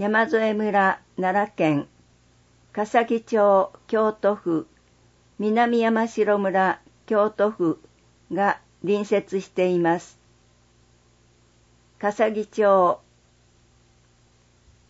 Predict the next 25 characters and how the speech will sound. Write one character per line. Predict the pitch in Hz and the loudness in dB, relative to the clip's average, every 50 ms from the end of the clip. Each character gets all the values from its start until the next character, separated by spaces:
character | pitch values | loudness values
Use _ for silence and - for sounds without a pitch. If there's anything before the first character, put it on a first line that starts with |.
| _ _ | _ _
関 | - 208 214 233 240 | -4 -2 -2 -2 -2
西 | - - 233 233 233 226 | -2 -2 -2 -2 -2 -2
本 | 240 254 233 226 220 208 | -2 -2 -4 -4 -4 -6
線、 | 196 - 180 165 160 160 151 - - _ _ _ _ - | -6 -4 -4 -2 -2 -2 -4 -8 -12 _ _ _ _ -2
橋 | 233 226 240 233 | 0 0 0 0
脚 | 233 - 220 220 - 214 214 | 0 -2 -4 -2 -2 -2 -2
巡 | 208 202 202 180 170 170 160 | 0 -2 -2 -2 -2 -2 -2
り。 | 143 147 143 143 - _ _ _ _ _ _ _ _ _ _ _ _ _ _ _ _ _ _ _ _ _ _ _ _ _ _ - | -2 -4 -6 -8 -10 _ _ _ _ _ _ _ _ _ _ _ _ _ _ _ _ _ _ _ _ _ _ _ _ _ _ -8
笠 | - 208 208 - 233 233 | -8 -6 -4 -2 -2 -2
木 | - 226 220 | -2 -4 -8
町、 | - - 226 220 214 208 202 185 - - _ _ _ _ _ _ - | -4 -2 0 2 2 2 2 0 -2 -6 _ _ _ _ _ _ -8
南 | 208 214 214 226 240 240 233 226 | -6 -2 -2 0 0 2 2 2
山 | 226 226 220 226 226 | 0 0 -2 -2 -4
城 | 226 - 220 208 208 202 | -4 -4 -4 -2 -2 -2
村、 | 202 202 185 190 190 185 - - _ _ _ _ _ _ _ - | -2 -2 -2 0 0 -2 -2 -6 _ _ _ _ _ _ _ -8
伊 | 208 196 | -6 -2
賀 | 226 233 254 | -2 -2 -2
市 | - - 233 226 | -2 0 2 2
を | 220 202 | 4 4
結 | 190 185 185 - - 196 196 180 | 2 -2 -4 -4 -4 -4 -2 -2
ぶ | 196 190 | -2 -2
関 | - 208 208 220 220 | -2 -2 -2 -2 -2
西 | - - 220 220 214 214 | -2 -2 0 0 0 0
本 | 220 208 202 190 180 170 | 0 -2 -2 -4 -4 -6
線。 | - 180 156 147 143 143 | -4 -4 -4 -2 -4 -6